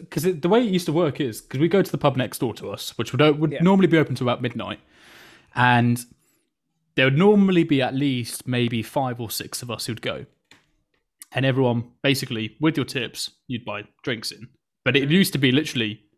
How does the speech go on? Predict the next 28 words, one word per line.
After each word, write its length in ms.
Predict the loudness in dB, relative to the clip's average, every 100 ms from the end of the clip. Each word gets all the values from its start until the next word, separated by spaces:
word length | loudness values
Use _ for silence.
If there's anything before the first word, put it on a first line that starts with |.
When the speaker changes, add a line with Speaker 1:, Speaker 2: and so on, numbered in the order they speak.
| _ _ _ _ -4
Speaker 1:
round 360 | 0 2 2 2
after 300 | 0 -2 -4
round 260 | -2 -4
after 160 | -6 -6
round. 140 | -4
And 120 | -2
actually, 340 | -2 -2 -6 -8
it's 200 | -6 0
one 140 | 2
of 100 | 2
the 80 | -2 _
few 260 | -2 0 2
places, 420 | 2 2 -2 -4
a 80 | -6
few 200 | -4 -4
groups 500 | 0 4 4 4 -2
I've 100 | 0
been 120 | 0
out 120 | 0
with 160 | -4 -8
where 100 | -6
the 160 | -4 0
rounds 380 | 2 4 0 -4
are 120 | -8
pretty 420 | -6 -2 -2 -2 -4
fairly 400 | 0 0 0 -4
shared 300 | -4 -2 -2
out. 280 | -4 -6